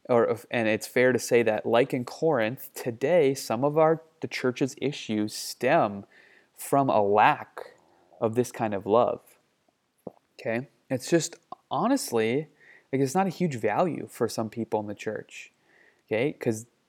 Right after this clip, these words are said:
'cause they, we often can still be focused on the same things that they were at Corinth. And that is using what God has given us to accumulate things for ourselves and our own pleasure, our own agenda, our own plan.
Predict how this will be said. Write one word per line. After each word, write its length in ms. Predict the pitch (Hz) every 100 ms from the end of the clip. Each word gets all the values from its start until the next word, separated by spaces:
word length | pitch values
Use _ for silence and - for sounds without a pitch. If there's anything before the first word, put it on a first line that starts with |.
| _
'cause 200 | - 110
they, 260 | 117 113 113
we 640 | 110 110 139 208 107 104 117 -
often 380 | 110 107 - 101
can 180 | - 107
still 240 | - 127
be 140 | 139 165
focused 420 | 123 117 120 -
on 100 | 113
the 80 | 107
same 360 | - 113 139
things 300 | - 110 110
that 120 | 113
they 100 | 107
were 200 | 104 107
at 100 | 110
Corinth. 560 | - 131 135 - - _ _ _ _ _ _ _
And 160 | 113
that 160 | 113 143
is 160 | 123 117
using 460 | 117 143 147 165
what 180 | 156 139
God 200 | 117 110
has 120 | 104
given 360 | - 156 160 113
us 160 | 104 -
to 140 | 127
accumulate 760 | 117 - - 139 156 151 147
things 240 | 117 113 113
for 240 | - 110
ourselves 920 | 101 104 - - 151 104 98 127 - _ _ _ _ _ _
and 100 | 110
our 100 | 107 107
own 140 | 113
pleasure, 480 | - 107 110 - -
our 140 | 110 110
own 140 | 110
agenda, 380 | 107 107 104 101
our 120 | 98
own 160 | 101 104
plan. 460 | - 107 107 -